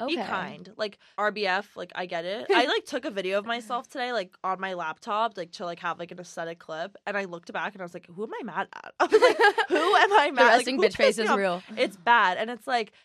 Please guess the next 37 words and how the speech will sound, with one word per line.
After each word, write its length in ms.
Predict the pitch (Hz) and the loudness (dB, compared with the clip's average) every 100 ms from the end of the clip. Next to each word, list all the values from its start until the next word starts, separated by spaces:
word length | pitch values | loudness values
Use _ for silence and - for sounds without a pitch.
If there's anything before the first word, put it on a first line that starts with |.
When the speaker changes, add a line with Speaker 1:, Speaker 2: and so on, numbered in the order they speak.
| - | -8
Speaker 1:
even 340 | 269 294 285 | -2 -2 -2
the 100 | 233 | -6
girl 200 | 226 226 | 0 2
I 140 | 226 | 4
became 340 | 214 208 240 208 | 0 -6 -10 -8
friends 220 | 202 202 | -6 -6
with 100 | 220 | -8
in 100 | 196 | -10
college, 380 | 196 196 214 196 - | -8 -2 -2 -2 -2
I 160 | 208 | -2
know, 180 | 208 220 | -2 -2
like, 140 | 233 196 | -2 -4
me 200 | 196 208 | -8 -8
and 100 | 220 | -10
her, 280 | 208 214 | -4 -2
like, 220 | 202 180 180 | -2 -4 -8
we 200 | 196 202 | -12 -12
were 300 | 196 185 214 | -12 -6 -4
in 80 | 233 | -4
class 300 | - 226 320 | -4 -4 -4
together 300 | - 233 220 | -6 -6 -4
all 180 | 190 202 | -2 -4
year, 340 | 190 226 202 | -4 -6 -6
but 160 | 170 180 | -6 -10
never 280 | 185 185 190 | -6 -6 -8
spoke, 420 | - 196 180 165 | -10 -8 -8 -8
but, 120 | - - | -12 -8
like, 180 | 190 254 | -8 -6
always, 260 | 202 202 | -4 -4
like, 140 | 208 196 | -6 -8
Speaker 2:
Mm. 20 | |
Speaker 1:
gave 160 | 180 | -10
each 100 | 190 | -10
other 180 | 214 180 | -12 -10
looks, 340 | 165 156 240 - | -8 -8 -8 -8
but, 120 | 196 | -6
like, 260 | 185 180 | -6 -8